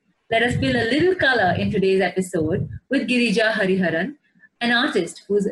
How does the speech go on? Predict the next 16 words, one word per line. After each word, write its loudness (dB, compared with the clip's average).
beautiful 0
like 2
her 0
paintings. -10
Thank 0
you, 2
Girija, 0
for -2
taking -2
our 0
time 0
and 2
doing 2
this -2
for -2
us. -8